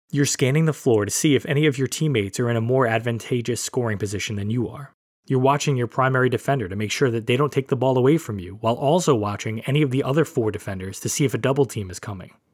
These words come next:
There are coaches shouting instructions, and, as I've covered, parents doing the same thing, saying nothing of what's coming your way from your opponents and your teammates. For a seven, eight, or nine-year-old kid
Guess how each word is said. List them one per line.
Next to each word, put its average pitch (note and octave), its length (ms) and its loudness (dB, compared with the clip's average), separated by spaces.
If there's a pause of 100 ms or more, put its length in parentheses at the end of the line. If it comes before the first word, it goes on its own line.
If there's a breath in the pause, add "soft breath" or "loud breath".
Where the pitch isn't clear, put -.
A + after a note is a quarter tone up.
(180)
There C3+ 160 4
are C#3+ 80 2
coaches E3 380 2
shouting G#2 320 -2
instructions, - 840 -8
and, G#2+ 320 -4
as A#2+ 160 0
I've A#2+ 160 2
covered, A2 420 0
parents C3 360 -2
doing C#3 220 2
the C3 60 -2
same C#3 220 -2
thing, G#2+ 400 -2 (160)
saying C#3 300 2
nothing D3+ 320 2
of G2+ 120 -4
what's B2+ 180 -2
coming C3+ 260 0
your C3 160 4
way B2+ 180 4
from A#2 200 -4
your A2+ 120 0
opponents B2+ 440 -4
and B2 140 -2
your G#2 100 0
teammates. - 580 -12 (480)
For C#3 180 2
a A#2+ 60 0
seven, D3+ 520 2
eight, C#3 320 -2
or C3+ 100 -2
nine-year-old B2+ 640 2
kid G2+ 300 -2